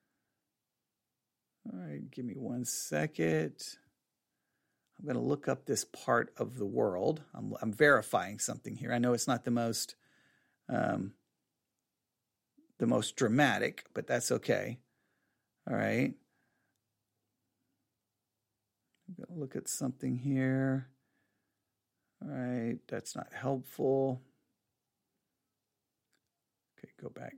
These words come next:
to, I'm gonna do that again. All right, I'm gonna go forward. Romans fifteen nineteen, where he names these places.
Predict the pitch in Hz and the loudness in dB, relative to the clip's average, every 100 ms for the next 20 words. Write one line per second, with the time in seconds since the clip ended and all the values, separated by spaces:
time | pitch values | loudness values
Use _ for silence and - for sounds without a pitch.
0 | - - _ 143 135 131 135 127 131 127 | -16 -16 _ -16 -12 -8 -6 -8 -8 -2
1 | 120 117 113 117 - _ _ _ _ _ | 0 2 0 -2 -6 _ _ _ _ _
2 | _ _ - - - - - - - - | _ _ -12 -12 -12 -16 -16 -12 -12 -10
3 | - 131 - 120 - 117 113 _ _ _ | -4 -2 -2 -2 -4 -6 -14 _ _ _
4 | _ _ _ _ _ _ _ _ _ _ | _ _ _ _ _ _ _ _ _ _
5 | _ _ _ _ _ _ _ _ _ - | _ _ _ _ _ _ _ _ _ -10
6 | 165 127 127 - - - 214 202 - - | -4 0 0 -2 -6 2 2 2 -4 -4
7 | 170 160 156 156 147 143 123 127 120 127 | 2 4 4 4 4 2 2 2 4 6
8 | 127 - - - 113 110 110 107 104 139 | 6 2 -2 -4 -2 -2 -2 -6 -4 -2
9 | 127 135 165 175 131 131 - - - 120 | 2 4 4 2 0 -4 -4 -10 0 2
10 | 120 - - - - - | 2 0 -8 -12 -14 -16